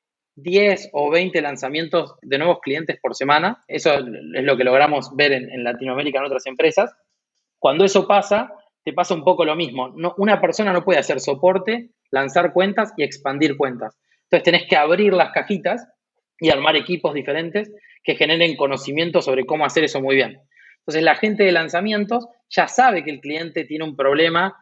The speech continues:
en pasar de, de relación, entonces lo tratan de otra forma, ya saben qué preguntarle al vendedor, ya conocen a los vendedores y ya pueden organizar reuniones con el equipo de ventas para tener un pase de manos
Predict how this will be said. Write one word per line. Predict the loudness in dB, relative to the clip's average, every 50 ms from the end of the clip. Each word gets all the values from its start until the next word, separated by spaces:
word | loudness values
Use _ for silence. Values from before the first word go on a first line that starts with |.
| _ _ _ _ -8
en | -6 -4 -2
pasar | 0 0 0 2 2 2 2 0
de, | -2 -2 -4 -6
de | -2 0 0 2
relación, | 2 2 0 0 2 2 4 4 4 2 0 -6 -10 -14 _ _ -12
entonces | -8 -6 -4 -4 -2
lo | -2 -2 0
tratan | 0 0 2 0 0
de | -2 -2
otra | 0 0 0
forma, | 4 4 4 4 2 0 -6 -8 -8 -6
ya | -6 -2
saben | 2 2 2 2 2 0
qué | -2 -2 -2
preguntarle | -2 -2 -4 -2 -2 0 0 2 2
al | 2 0
vendedor, | 0 -2 0 0 2 2 2 0 -2 -4 -2
ya | -2 0 0
conocen | 0 0 0 0 -2 -2 -2 -4
a | -2
los | -2 -2
vendedores | -4 -2 0 2 4 4 4 4 2 -2 -4 _ _ _ _ _ _ _ _ _ _ _
y | -4 0
ya | 2 2 4 4
pueden | 2 2 2 0
organizar | -2 -4 -4 -4 -2 -2 -2 -2
reuniones | -2 -4 -4 -4 -4 -6 -6 -4
con | -2 -2 -2 -2
el | -4 -4
equipo | -6 -6 -6 -4 -2 0
de | 0 2
ventas | 2 0 0 -2 -6 -6 -6 -6 -8 -12 _ _ _ _ _ _ _ _ _ _
para | 2 4 4 4 2 -2 -4 -10 _ _ _ _ _
tener | -8 -6 -4 -2 -4
un | -4 -4 -2
pase | -2 -2 -2 -2 -4 -4
de | -4 -4
manos | -4 -6 -6 -6 -8 -8 -10 -14